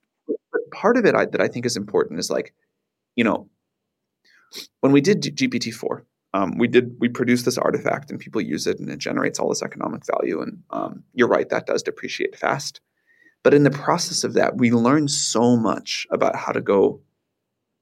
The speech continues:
we push the frontier of research so far forward and we learn so much that'll be critical to us being able to go do G P T five someday or whatever, that it's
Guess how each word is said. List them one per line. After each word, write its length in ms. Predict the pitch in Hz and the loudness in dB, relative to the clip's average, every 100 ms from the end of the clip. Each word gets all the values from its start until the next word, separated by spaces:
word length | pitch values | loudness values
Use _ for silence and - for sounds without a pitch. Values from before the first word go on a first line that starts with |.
| _ | _
we 140 | 139 127 | 2 2
push 320 | - 185 - | 4 2 4
the 200 | 139 120 | 6 6
frontier 460 | - 120 117 127 107 | 4 -2 0 4 4
of 120 | 101 | 4
research 400 | 107 - 92 - | -4 -2 -4 -2
so 180 | - - | 0 0
far 240 | - 95 | 0 -2
forward 340 | - 78 - - | 0 2 2 0
and 80 | |
we 100 | 98 | -2
learn 200 | 101 110 | 2 2
so 160 | 113 95 | 0 0
much 320 | 80 92 - | -2 -2 -2
that'll 300 | 80 80 - _ _ _ - | 0 0 -2 _ _ _ -2
be 320 | 104 - - - | 0 0 -2 -12
critical 440 | - 147 123 - - | 2 4 4 -2 -6
to 100 | - | -6
us 160 | - | -6
being 160 | - 73 | -6 -6
able 160 | - - | -6 -8
to 100 | - | -2
go 160 | 69 | -2
do 160 | - 85 | 0 -4
G 160 | 90 | -6
P 120 | - - | -10 -12
T 120 | - | -8
five 300 | - 87 - | -4 -2 -4
someday 260 | - - | -6 -4
or 100 | - | -4
whatever, 420 | - - - - - _ _ _ _ _ | -2 0 0 -2 -6 _ _ _ _ _
that 360 | 80 107 95 - | -2 2 2 4
it's 280 | 120 120 - | 0 2 -2